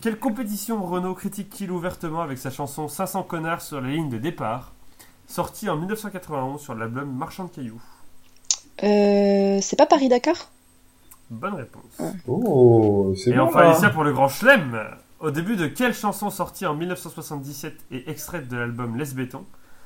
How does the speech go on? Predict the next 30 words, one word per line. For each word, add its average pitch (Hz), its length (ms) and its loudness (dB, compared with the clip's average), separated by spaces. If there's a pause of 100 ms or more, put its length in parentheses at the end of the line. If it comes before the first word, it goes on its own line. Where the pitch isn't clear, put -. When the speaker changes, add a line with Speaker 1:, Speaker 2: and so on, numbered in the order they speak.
(240)
Speaker 1:
entend-on 175 440 -4
Renaud 170 360 -2
dire : « 160 400 -6 (320)
Il - 40 -8
y - 20 -4
a 117 40 -2
le 117 60 -6
feu 160 100 -8
dans 147 120 -2
le 135 60 -4
studio, 131 360 -6
je 131 80 -12
continue ? » 131 460 -6 (920)
Speaker 2:
Oh, 233 240 -2 (140)
alors 175 240 0
là, 185 100 2
par 185 180 -4
contre, 202 300 -6
euh, 175 80 -6 (1600)
Speaker 3:
Ça 107 120 -14
fait 117 80 -6
peur. - 300 -6 (680)
Speaker 2:
Euh... 196 1080 0 (1300)
Dans 220 120 8
quelle 285 180 10
chanson 302 420 6
de 311 40 6
l'album 277 300 8
Laisse 254 160 4
Béton ? 277 260 2